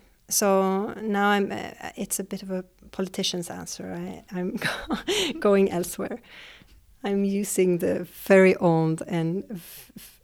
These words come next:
and a bit, um, old-fashioned, I'm afraid, metaphor of, of, uh, the boat. But so let's say that, um, what we, the, the work we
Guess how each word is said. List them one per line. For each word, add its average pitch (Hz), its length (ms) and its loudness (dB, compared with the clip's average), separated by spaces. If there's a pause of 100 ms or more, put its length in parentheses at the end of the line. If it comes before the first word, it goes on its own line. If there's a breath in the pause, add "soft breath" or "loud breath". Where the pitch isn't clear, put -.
and 175 220 -2
a 185 40 -6
bit, 170 380 -8
um, 170 520 -2 (720)
old-fashioned, 185 760 -4
I'm 175 140 -6
afraid, 170 540 -6
metaphor 180 600 -2
of, 165 300 -2
of, 170 340 -6
uh, - 300 -10
the 175 160 -6
boat. 190 640 -2 (1600)
But 208 140 -4
so 185 640 -2
let's 202 240 -2
say 196 400 2
that, 185 400 -6
um, 180 460 -2 (1400 soft breath)
what 185 340 0
we, 180 400 2
the, 185 560 -4
the 180 140 -4
work 185 360 0
we 185 120 -2